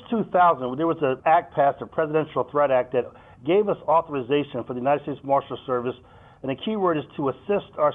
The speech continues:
state and local partners with the execution of their warrants. And so that request comes from the local agency. It would be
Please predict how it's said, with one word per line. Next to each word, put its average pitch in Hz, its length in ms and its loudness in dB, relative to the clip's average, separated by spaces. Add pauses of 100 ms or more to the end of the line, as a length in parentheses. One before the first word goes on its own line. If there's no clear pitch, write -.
state 165 200 -2
and 139 80 -4
local 147 480 -2 (340)
partners 143 420 -4
with 131 220 -4
the 127 320 -6
execution 139 540 -6
of 113 100 -4
their 131 140 0
warrants. 120 420 0 (420)
And 143 200 -4
so 147 160 2
that 196 180 2
request 180 480 -4
comes 160 160 0
from 147 120 -8
the 143 60 -4
local 143 300 -2
agency. 117 420 -4
It 147 60 -2
would 156 240 -6
be 151 280 0